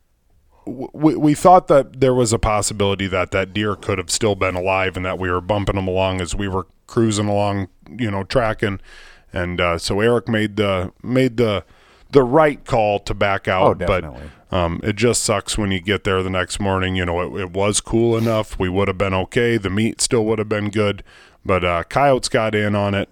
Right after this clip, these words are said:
Speaker 1: and at that point in time, uh, meat's shot. He did tag it. He, he, we talked to the D N R officer. We got the head, um, took it out. Nice twelve point buck. Um, one that he had a little bit of history with. Uh,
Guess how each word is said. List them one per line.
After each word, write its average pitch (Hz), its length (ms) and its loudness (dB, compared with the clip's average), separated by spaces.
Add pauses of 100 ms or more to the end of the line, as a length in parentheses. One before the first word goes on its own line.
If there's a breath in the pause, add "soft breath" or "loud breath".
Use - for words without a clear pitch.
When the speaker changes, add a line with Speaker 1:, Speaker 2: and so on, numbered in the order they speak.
Speaker 1:
and 90 400 -4
at 87 220 0
that 98 240 0
point 92 240 -2
in 92 40 -4
time, 90 400 -2 (460 soft breath)
uh, 85 220 0
meat's 95 300 -2
shot. 92 360 0
He 95 140 -8
did 90 320 -6
tag 98 300 -2
it. 101 200 -2 (140)
He, 87 300 -6 (120)
he, 85 320 -6 (380 soft breath)
we 101 100 -2
talked 98 300 -2
to 104 60 -6
the 95 120 -6
D 104 180 0
N 104 120 0
R 123 200 4
officer. 120 560 0
We 95 140 -4
got 92 300 0
the 92 80 -4
head, 117 360 -2 (460 soft breath)
um, 87 400 -4 (200)
took 135 220 0
it 113 80 0
out. 101 300 -2 (100)
Nice 110 460 -2
twelve 104 360 0
point 104 360 -2
buck. 104 320 -2 (560 soft breath)
Um, 85 460 0 (580)
one 107 340 0
that 98 160 -2
he 110 180 0
had 101 240 0
a 104 80 0
little 104 280 0
bit 104 180 -2
of 92 120 -4
history 101 460 -2
with. 101 460 -2
Uh, 90 320 0